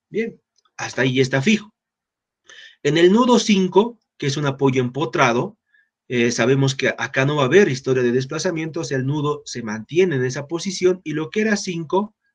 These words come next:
ahí mismo se va a llamar cinco prima. Bien. Entonces ya tengo estos dos nudos fijos. ¿Qué me dice el problema? Que tengo que ir, fijados estos nudos, tengo que ir a evaluar el nudo dos.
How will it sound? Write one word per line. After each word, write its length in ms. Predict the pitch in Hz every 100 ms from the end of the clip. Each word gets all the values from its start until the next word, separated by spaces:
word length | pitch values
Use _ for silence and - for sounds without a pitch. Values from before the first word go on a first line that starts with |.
| _ -
ahí 220 | 113 151
mismo 400 | 165 165 151 165
se 140 | 143
va 80 | 127
a 40 |
llamar 440 | 127 131 127 175 202 _ _ _
cinco 540 | - - 156 135 123
prima. 260 | - 104 - _ _ _ _ _ _ -
Bien. 220 | 226 - _ -
Entonces 280 | _ 139 135
ya 140 | 220
tengo 440 | 220 214 214 175 135
estos 520 | 185 214 214 165 147
dos 240 | 135 165 139
nudos 440 | 139 156 143 127
fijos. 580 | - 240 240 123 - - _ _ _ _ _
¿Qué 140 | 143
me 120 | 156 156
dice 220 | 170 180
el 80 | 180
problema? 440 | 196 180 151 156
Que 140 | 156
tengo 300 | 123 135 139
que 120 | 135 127
ir, 300 | 135 175 - _ _ _
fijados 500 | 135 131 196 202 180
estos 320 | 196 214 180
nudos, 340 | 175 160 165
tengo 320 | 139 151 143
que 100 | 135
ir 260 | 127 147 151
a 100 | 117
evaluar 460 | 113 113 120 127 -
el 220 | 139 127
nudo 300 | 127 131 123
dos. 520 | - - - - -